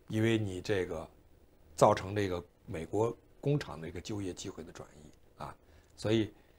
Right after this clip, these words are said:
拜登多次说他要成为史-，美国史上最支持工会的总统。所以你看他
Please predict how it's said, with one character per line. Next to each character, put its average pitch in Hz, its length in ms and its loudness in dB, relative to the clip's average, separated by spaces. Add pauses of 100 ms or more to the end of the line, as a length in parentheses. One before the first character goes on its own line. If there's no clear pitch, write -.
(600)
拜 123 180 12
登 131 300 4 (160)
多 170 160 12
次 165 160 6
说 135 260 10
他 139 200 8
要 127 100 8
成 120 200 2
为 135 200 10
史-， - 320 -2
美 107 160 2
国 160 140 4
史 - 180 -2
上 127 180 2
最 160 220 4
支 160 160 0
持 - 160 -4
工 143 180 -2
会 143 200 0
的 98 120 -2
总 107 160 -8
统。 - 160 -10 (380)
所 123 100 4
以 139 40 4
你 113 120 0
看 139 220 6
他 143 180 8